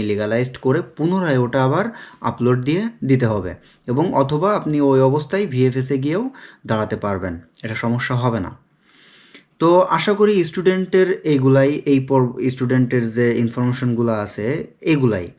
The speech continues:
এইগুলাই সাধারণত একটা স্টুডেন্টের লাগে। আর অন্যদিকে যে স্পাউসের জন্য যারা আছেন, তাদের জন্য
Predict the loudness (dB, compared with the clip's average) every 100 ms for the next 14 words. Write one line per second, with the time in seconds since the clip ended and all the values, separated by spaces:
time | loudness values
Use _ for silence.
0 | _ -20 -20 _ 2 2 2 2 0 0
1 | -2 -2 -8 -4 -4 -2 -2 -2 -2 -4
2 | -6 -10 -10 -2 -2 -2 -6 -12 _ _
3 | _ _ _ _ _ -10 -2 0 0 -2
4 | -2 0 2 0 0 2 2 2 0 2
5 | 4 2 -4 -18 -20 -18 -18 -10 -4 -4
6 | -2 2 4 2 2 2 4 2 2 2
7 | 2 4 2 0 -2 -2 -2 -4 -4 0
8 | 0 2 2